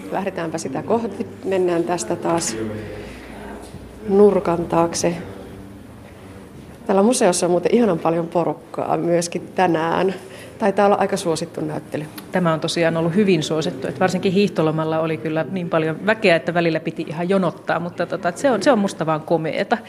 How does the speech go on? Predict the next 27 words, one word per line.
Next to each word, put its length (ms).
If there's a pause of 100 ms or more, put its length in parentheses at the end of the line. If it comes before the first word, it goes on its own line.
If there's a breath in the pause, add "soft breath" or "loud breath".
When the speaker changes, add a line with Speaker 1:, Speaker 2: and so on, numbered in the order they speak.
Speaker 2:
Se 60
on 40
Speaker 1:
Joo. 100
Speaker 2:
hienoa, 340
että 160
museonäyttely 640
kiinnostaa. 560 (180)
Speaker 1:
Niinpä, 360
ja 100
varsinkin 420
elämänhistoria. 840 (920 loud breath)
Ö, 40 (120)
nyt 160
ollaan 200
ajassa 280
neljäsataaneljäkymmentäkolme 1200
miljoonaa 680
vuotta 360
sitten. 760 (560 loud breath)
Ö, 100
minkälaisesta 720
joukkotuhosta 720
puhutaan? 420 (680 loud breath)
Speaker 2:
Tämä 120
oli 140
Ordovikikauden 960
joukkotuho, 540